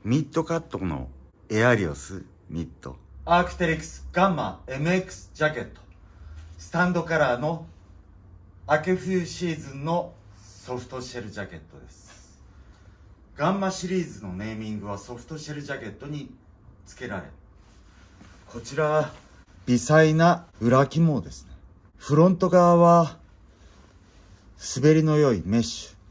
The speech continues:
縫製の裏側は処理されています。今回動画では、私のボディは身長百七十四センチ、体重六十五キロ、胸囲百、ウエスト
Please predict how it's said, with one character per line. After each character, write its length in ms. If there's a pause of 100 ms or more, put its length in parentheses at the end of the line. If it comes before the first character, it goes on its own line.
縫 240
製 260
の 160
裏 180
側 240
は 280 (200)
処 220
理 80
さ 160
れ 60
て 120
い 60
ま 140
す。 260
今 220
回 220
動 180
画 100
で 100
は、 260 (1000)
私 480
の 320 (340)
ボ 140
デ 140
ィ 40
は 120
身 340
長 260
百 320
七 300
十 320
四 200
セ 200
ン 60
チ、 200 (540)
体 240
重 240
六 220
十 220
五 180
キ 80
ロ、 320 (160)
胸 180
囲 80
百、 520 (640)
ウ 100
エ 60
ス 120
ト 220